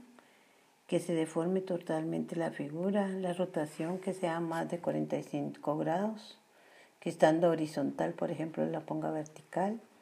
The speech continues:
el fallo en la capacidad de integración, que no incluya todos los elementos de la figura, que no pueda detenerse cuando está copiando la figura y que haga más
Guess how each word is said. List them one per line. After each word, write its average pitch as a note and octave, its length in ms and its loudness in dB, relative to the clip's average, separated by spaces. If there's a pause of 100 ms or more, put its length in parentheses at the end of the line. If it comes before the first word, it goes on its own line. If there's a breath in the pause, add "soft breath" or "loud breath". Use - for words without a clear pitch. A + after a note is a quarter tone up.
(1000 loud breath)
el F3 120 6
fallo F3 360 10
en G3 100 6
la F#3 100 6
capacidad D#3+ 560 0
de E3 80 4
integración, F3 1000 2 (140)
que D#3 80 -2
no D#3+ 340 0
incluya F3+ 800 4
todos E3+ 260 2
los E3+ 180 -2 (360)
elementos D3+ 640 2
de E3+ 100 0
la D3+ 140 -2
figura, D#3+ 460 0 (2000)
que G3 120 12
no E3+ 200 8
pueda E3+ 640 6
detenerse D#3 840 4
cuando D3+ 240 4
está D3+ 380 0
copiando D#3+ 520 4
la E3+ 160 6
figura D#3+ 600 2
y D3+ 240 -4
que D3+ 160 2
haga D#3+ 320 2
más D#3 340 2